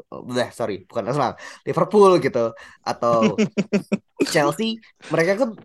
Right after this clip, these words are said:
Speaker 1: mereka tuh seakan udah konten untuk apa ya,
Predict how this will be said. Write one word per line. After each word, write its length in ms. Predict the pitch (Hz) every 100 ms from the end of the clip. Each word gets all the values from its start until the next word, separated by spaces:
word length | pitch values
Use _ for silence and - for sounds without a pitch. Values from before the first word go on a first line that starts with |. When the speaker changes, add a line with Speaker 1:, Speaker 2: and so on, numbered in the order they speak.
| -
Speaker 1:
mereka 200 | 156 165 190
tuh 140 | 285
seakan 400 | 285 196 175 233
udah 140 | 170 147
konten 480 | 143 143 147 214 208
untuk 480 | - 147 151 143 _ _
apa 220 | - 208 151
ya, 140 | 110